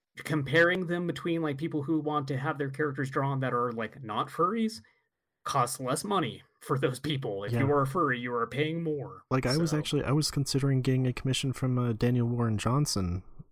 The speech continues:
Speaker 2: uh, a while back, but then <laughs> he started, like, making big comics, and so I'm pretty sure that's not really in the cards anymore. Uh,
Speaker 1: Yeah.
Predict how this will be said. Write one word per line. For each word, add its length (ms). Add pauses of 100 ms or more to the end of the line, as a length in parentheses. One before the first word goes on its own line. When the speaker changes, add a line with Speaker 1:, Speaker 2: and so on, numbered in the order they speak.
Speaker 2:
uh, 40 (120)
a 40
while 340
back, 440
but 360 (640)
then 540 (340)
<laughs> 240
he 180
started, 440
like, 260
making 500 (320)
big 280
comics, 640
and 240
so 100
I'm 140
pretty 240
sure 240
that's 280
not 280
really 300
in 100
the 60
cards 440
anymore. 600 (260)
Uh, 280
Speaker 1:
Yeah. 180